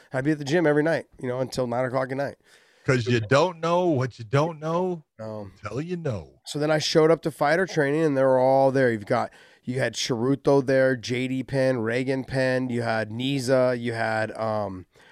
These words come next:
Speaker 1: geez, I mean, you had Frank Shamrock, Brian Johnson, you know, Bob Cook, Dave Velasquez, Ryan Bowe, I mean, Charles Taylor. I mean, there was a bunch of other fighters that came in and out, you know, but we had a lot of, a lot of good fighters. Kelly Delonte.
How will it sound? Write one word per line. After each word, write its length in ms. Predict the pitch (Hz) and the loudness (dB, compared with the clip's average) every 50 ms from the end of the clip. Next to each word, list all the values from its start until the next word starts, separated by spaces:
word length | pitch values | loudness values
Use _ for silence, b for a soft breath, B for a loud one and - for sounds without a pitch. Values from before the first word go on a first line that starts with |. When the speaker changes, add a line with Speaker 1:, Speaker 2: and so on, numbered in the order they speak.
| b b b b b b b b b b b | b b b b b b b b b b b
Speaker 1:
geez, 300 | - - 123 120 107 98 | -6 -4 -4 -4 -4 -4
I 40 | 104 | -2
mean, 140 | 117 120 | -2 0
you 60 | 117 110 | 0 -2
had 120 | 104 - | -4 -4
Frank 220 | - - 120 120 - | -4 -4 -2 -2 -2
Shamrock, 640 | - - 127 123 123 123 127 123 123 123 127 127 - | -2 -2 0 0 0 0 2 2 2 0 -2 -4 -6
Brian 360 | 120 120 123 127 127 117 107 | -4 -2 0 0 0 -2 -2
Johnson, 680 | 95 113 117 120 123 123 120 - - 135 131 131 127 123 | -4 -4 -2 0 -2 -2 -2 -4 -2 -2 0 0 0 0
you 60 | 123 | 0
know, 220 | 117 120 120 120 107 | 2 2 2 2 0
Bob 340 | 87 117 120 123 123 120 - | 0 -2 -2 -2 -4 -6 -8
Cook, 440 | - - 127 123 127 127 120 _ - | -6 -2 0 0 0 -2 -4 _ -6
Dave 180 | 123 120 117 | -6 -6 -4
Velasquez, 520 | 104 120 117 117 117 113 113 - 135 120 92 | -4 -4 -2 -2 -2 -4 -6 -6 -6 -6 -6
Ryan 400 | 92 104 110 120 123 123 117 107 | -6 -6 -4 -2 -2 -2 -2 -2
Bowe, 420 | 104 117 117 120 123 123 123 123 123 | 0 0 0 2 2 0 0 0 -2
I 0 | |
mean, 120 | 123 110 - - - - | -2 -6 -6 -10 -16 -14
Charles 380 | - - 131 127 127 127 120 - | -6 -2 0 0 0 0 -2 -4
Taylor. 440 | - 131 127 127 127 127 123 123 | -6 -6 -4 -2 -2 -2 -2 -4
I 40 | 123 | -4
mean, 120 | 120 120 110 | -4 -2 -2
there 60 | 117 | -2
was 100 | 117 107 | -2 -2
a 40 | 113 | -4
bunch 260 | 87 113 113 107 - | -6 -6 -8 -6 -4
of 40 | 120 | -4
other 120 | 113 110 104 | -4 -4 -4
fighters 280 | - 113 110 107 104 98 | -6 -6 -6 -6 -6 -8
that 80 | 101 | -10
came 220 | - - 117 110 107 | -12 -10 -8 -8 -6
in 140 | 107 107 107 | -6 -6 -8
and 100 | 104 104 | -8 -8
out, 340 | 101 107 110 113 - - _ b b b b b b b b | -6 -4 -6 -6 -8 -10 _ b b b b b b b b
you 100 | - 107 | -10 -8
know, 140 | 104 107 113 | -6 -6 -4
but 180 | 104 123 117 113 | -4 -4 -4 -4
we 140 | 117 127 | -6 -6
had 140 | 131 135 131 | -4 -4 -4
a 40 | 135 | -2
lot 220 | 127 127 131 127 | -2 -2 -2 -2
of, 100 | 123 101 - - | -4 -6 -10 -12
a 40 | 104 | -10
lot 180 | 117 123 127 | -8 -6 -6
of 80 | 120 95 | -8 -8
good 180 | 101 127 123 - | -8 -10 -10 -8
fighters. 440 | - 117 123 151 147 107 87 90 - | -6 -6 -4 -4 -6 -8 -12 -12 -12
Kelly 220 | - - 113 120 120 | -8 -6 -6 -4 -4
Delonte. 640 | 113 107 104 107 110 117 113 - 135 127 123 120 | -4 -6 -6 -4 -6 -6 -6 -6 -6 -4 -4 -6